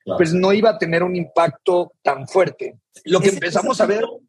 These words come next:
Speaker 1: es súper importante porque, justo como acabas de decir,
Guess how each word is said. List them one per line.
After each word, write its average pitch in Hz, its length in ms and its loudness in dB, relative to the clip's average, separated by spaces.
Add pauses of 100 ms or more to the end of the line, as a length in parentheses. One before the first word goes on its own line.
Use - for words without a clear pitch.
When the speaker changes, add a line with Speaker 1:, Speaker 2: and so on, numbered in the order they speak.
(140)
Speaker 1:
es 190 260 0
súper 214 480 -2
importante 175 640 -2
porque, 131 580 -6 (200)
justo 214 440 -2
como 190 180 0
acabas 180 380 4
de 165 100 -4
decir, 165 580 -4